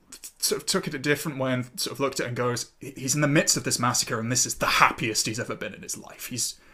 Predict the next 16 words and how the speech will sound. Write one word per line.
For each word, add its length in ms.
fulfilling 400
his 140
purpose. 320
He's 180
out 280
there 220
doing 360
what 200
he 200
has 220
been 180
put 260
on 240
Earth 240
to 240
do." 360